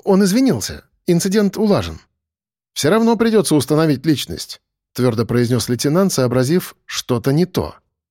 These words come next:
Мужчина достал из внутреннего кармана кожаное портмоне, медленно, подчёркнуто спокойно. Раскрыл паспорт. «ФИО,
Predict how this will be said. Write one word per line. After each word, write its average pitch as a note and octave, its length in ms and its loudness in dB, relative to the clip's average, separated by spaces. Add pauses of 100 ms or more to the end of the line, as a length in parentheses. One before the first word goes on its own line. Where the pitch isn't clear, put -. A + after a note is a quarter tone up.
(500)
Мужчина C#3 440 0
достал F3+ 380 2
из C3+ 220 -2
внутреннего C#3+ 560 0
кармана C#3 420 0
кожаное B2 420 0
портмоне, A2+ 680 -2 (200)
медленно, C3+ 640 0 (140)
подчёркнуто C3+ 640 -2
спокойно. A#2+ 720 -2 (420)
Раскрыл B2 600 0
паспорт. - 880 -6 (360)
«ФИО, D3 500 0